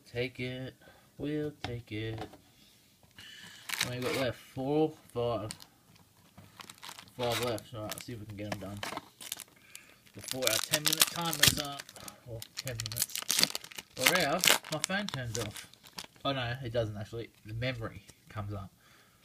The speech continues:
at about eleven minutes thirty. So,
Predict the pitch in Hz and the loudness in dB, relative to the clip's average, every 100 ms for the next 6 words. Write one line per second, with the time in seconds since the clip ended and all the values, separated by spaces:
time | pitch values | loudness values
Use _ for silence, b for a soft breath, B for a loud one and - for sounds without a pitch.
0 | B - 101 101 104 - - 104 117 110 | B -12 -6 -4 -6 -8 -10 -6 -4 -4
1 | 110 113 120 - - 113 110 98 - B | -4 -4 -6 -10 -6 -4 -2 -6 -14 B
2 | B - - 98 | B -20 -12 -10